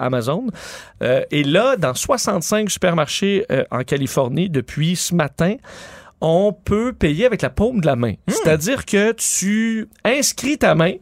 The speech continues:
Speaker 2: Oui.
Speaker 1: Euh, il y a un petit, euh, ah, donc, dans les marchands <laughs> participants, là, t'as une espèce de kiosque.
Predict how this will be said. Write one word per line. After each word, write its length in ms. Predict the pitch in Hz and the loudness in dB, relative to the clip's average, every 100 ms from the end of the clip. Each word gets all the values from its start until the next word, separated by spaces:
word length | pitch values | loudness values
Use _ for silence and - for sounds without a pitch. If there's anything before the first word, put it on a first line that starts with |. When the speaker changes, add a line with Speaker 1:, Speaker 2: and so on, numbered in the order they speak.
| _ _ - | _ _ -8
Speaker 2:
Oui. 200 | 85 120 - 120 | -4 -4 -4 2
Speaker 1:
Euh, 160 | 139 139 | 4 4
il 60 | |
y 40 | 156 | 2
a 40 | |
un 60 | 160 | 2
petit, 360 | - 220 226 165 156 | -2 -2 -2 2 2
euh, 140 | 143 | 4
ah, 100 | 139 | 2
donc, 200 | 135 143 | 4 2
dans 140 | 139 151 | 4 4
les 140 | 170 | 4
marchands 460 | 175 170 - 233 240 | 2 0 0 0 0
<laughs> 20 | |
participants, 680 | 196 - - - 202 214 180 | -2 -2 -4 0 2 2 2
là, 100 | 147 | 0
t'as 120 | 135 | 0
une 80 | 135 | 0
espèce 240 | - 202 | 0 0
de 60 | 165 | 0
kiosque. 580 | - 147 143 208 254 | 0 2 4 2 -2